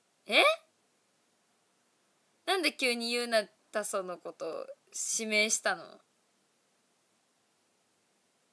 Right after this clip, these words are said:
ゆうなたそ、逃げて！<laughs> ほら、ゆみちゃんも言ってる。わろた。<laughs> 狙われてるよ、ちょっと。陸ソーヤさんに。逃げて。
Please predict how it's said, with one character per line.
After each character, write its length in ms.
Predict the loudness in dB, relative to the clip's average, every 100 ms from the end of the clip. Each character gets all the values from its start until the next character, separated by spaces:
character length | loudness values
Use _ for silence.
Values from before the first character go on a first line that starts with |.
| _ _ _ _ _ _ _ _ _ _ _ _ _ _ _ _ _ _ _ _ _ _ _
ゆ 100 | 0
う 20 | 6
な 0 | 8 8
た 60 | 8
そ、 80 | 6
逃 60 |
げ 80 | 8
て！ 80 | 12 12 12 12 12 10 -2 -10 -10 -10
<laughs> 560 | -8 -2 0 0 -2
ほ 60 | 0
ら、 80 | 2
ゆ 140 | 2
み 100 | 2
ち 80 | 4
ゃ 40 |
ん 40 | 4
も 40 |
言 120 | 0
っ 20 | 0
て 200 | 0 0
る。 100 | -2 -18 -20 -20 _ _ _ _ _ _ _ _
わ 120 | 6
ろ 120 | 6 6
た。 220 | 8 10
<laughs> 1700 | 8 6 -4 -6 -2 -2 -2 -14 -18 -20 -20 -4 -2 0 -2 -6 -2
狙 240 | 4 10
わ 160 | 12 12
れ 100 | 12
て 140 | 10
る 80 | 10
よ、 180 | 8 6
ち 100 | 2
ょ 40 |
っ 80 | -4 _
と。 300 | 4 4 0 -8
陸 220 | -14 -10 -8
ソ 140 | -4
ー 20 |
ヤ 100 | -4
さ 120 | -4 -12
ん 160 | -12
に。 120 | -16 -4
逃 120 | 2
げ 160 | 2
て。 400 | 2 -4 -4 -6